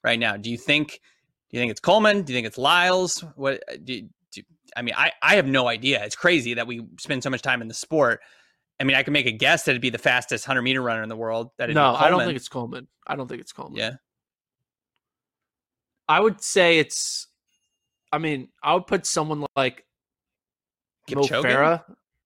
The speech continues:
Speaker 2: or
Speaker 1: Yeah.
Speaker 2: Kipchoge somewhere in there. I think
Speaker 1: Yeah.
Speaker 2: they have Mo Farah, I could see.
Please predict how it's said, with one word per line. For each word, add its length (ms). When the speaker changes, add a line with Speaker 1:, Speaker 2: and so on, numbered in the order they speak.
Speaker 2:
or 80
Speaker 1:
Yeah. 100
Speaker 2:
Kipchoge 440
somewhere 300
in 80
there. 300
I 80
think 260
Speaker 1:
Yeah. 80
Speaker 2:
they 480
have 640
Mo 180
Farah, 600
I 80
could 180
see. 380